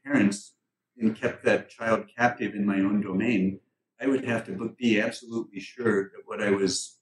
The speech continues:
promising was going to be a future blessing, which I don't think anybody can do. So you can kind of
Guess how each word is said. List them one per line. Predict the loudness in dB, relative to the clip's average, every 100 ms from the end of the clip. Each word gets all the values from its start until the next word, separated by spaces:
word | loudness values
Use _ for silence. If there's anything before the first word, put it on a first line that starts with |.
| _ -2
promising | 4 4 2 4 4
was | 4 0
going | -2 -2 -2
to | -4
be | 2 6 6 4 -8
a |
future | -2 -2 0 -2
blessing, | 0 -2 -2 -4
which | -4 -8 -16 _ _ _
I | 2
don't | 2
think | 2 -2
anybody | 0 0 2 -2 -2
can | -8
do. | -8 -16 -20 _ _ _ _ _ _
So | -4 0
you | 2 2
can | 2 0 0
kind | 0 2
of | 0